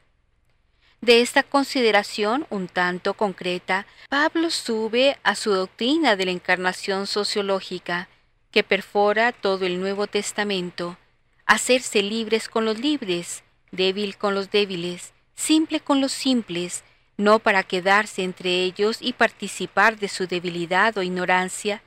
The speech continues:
sino para ganarlos a todos para Cristo, para elevarlos de su condición miserable. Y efectivamente, el apóstol cristiano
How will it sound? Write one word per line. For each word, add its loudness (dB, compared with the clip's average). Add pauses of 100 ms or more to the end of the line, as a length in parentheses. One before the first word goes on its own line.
(360)
sino 2
para 4
ganarlos 2
a 2
todos -2
para 0
Cristo, -6 (520)
para 4
elevarlos 0
de 2
su -6
condición -2
miserable. -4 (1080)
Y 2
efectivamente, -2
el -4
apóstol -4
cristiano -4